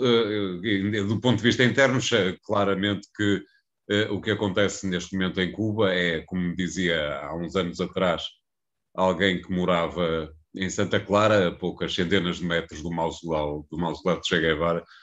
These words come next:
eh, os cubanos precisam de fé para viverem em Cuba. Fé queria dizer familiares no exterior.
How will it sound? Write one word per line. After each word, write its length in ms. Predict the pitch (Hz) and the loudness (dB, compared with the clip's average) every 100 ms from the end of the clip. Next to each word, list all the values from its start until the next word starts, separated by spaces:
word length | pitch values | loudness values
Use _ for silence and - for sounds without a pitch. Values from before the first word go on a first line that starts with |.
| _ _ _ _ _ _ 127 | _ _ _ _ _ _ 4
eh, 160 | 120 | 4
os 180 | 131 120 | 6 2
cubanos 380 | - 113 120 113 | 2 6 6 4
precisam 440 | - 107 110 113 | -2 -2 2 2
de 80 | 104 | 0
fé 360 | - 113 101 95 | 2 6 6 4
para 340 | - 98 92 | 2 0 2
viverem 440 | 92 82 92 90 | 0 0 0 0
em 100 | 90 | -2
Cuba. 320 | - 80 69 71 67 - | -4 -10 -8 -8 -10 0
Fé 300 | 107 104 101 | 2 2 0
queria 240 | 101 95 | 2 2
dizer 360 | 85 78 95 87 | 2 -2 0 0
familiares 580 | 104 101 98 90 92 95 | -2 -2 0 2 2 0
no 80 | |
exterior. 540 | 95 - 85 87 80 | -2 -4 -2 -2 -2